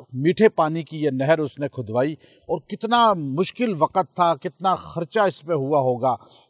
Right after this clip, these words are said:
कई महीनों, सालों के बाद जब ये नहर बन गई, तो एक दिन दरियाए दजला के किनारे मलका ज़ुबैदा बैठी हुई थी, तो उसको इंजीनियर्स आए, ठेकेदार आए, उन्होंने आके बिल पेश किया कि इतने लाखों रुपया उस ज़माने का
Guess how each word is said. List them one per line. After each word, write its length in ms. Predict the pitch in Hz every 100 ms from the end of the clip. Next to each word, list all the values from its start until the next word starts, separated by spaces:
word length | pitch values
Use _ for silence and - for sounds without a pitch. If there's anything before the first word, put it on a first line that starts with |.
| -
कई 200 | 220 240
महीनों, 520 | 214 175 165 175 185 170
सालों 460 | - 151 156 190
के 120 | 165 156
बाद 320 | 143 143 127 _ _ -
जब 200 | 151 165
ये 120 | 180
नहर 320 | 156 143 165
बन 280 | 139 98 190
गई, 260 | 190 214 202
तो 480 | - _ _ - 156
एक 220 | 190 170
दिन 180 | 190 151
दरियाए 280 | 147 156
दजला 380 | 156 143 135 175
के 120 | 156
किनारे 420 | 156 160 147 151 151
मलका 340 | 135 131 156
ज़ुबैदा 480 | 131 127 131 139 156
बैठी 320 | 127 120 170
हुई 160 | 156 127
थी, 220 | 127 120 - _ _ _
तो 120 | 160
उसको 300 | 175 - 196 160
इंजीनियर्स 520 | 160 165 185 196 165
आए, 280 | 156 165 180 160 -
ठेकेदार 480 | 156 135 139 160 -
आए, 340 | 156 170 165 - - -
उन्होंने 240 | 160 175 170
आके 280 | 160 180
बिल 260 | 147 123 202
पेश 300 | - 160 -
किया 280 | 143 131 120 104 _ _ 170
कि 140 | 175
इतने 300 | 190 196 202 180 131 117
लाखों 440 | 156 - 196 190
रुपया 400 | 151 - 151 160
उस 300 | 156 190 135
ज़माने 400 | 160 143 143 151
का 220 | 139 135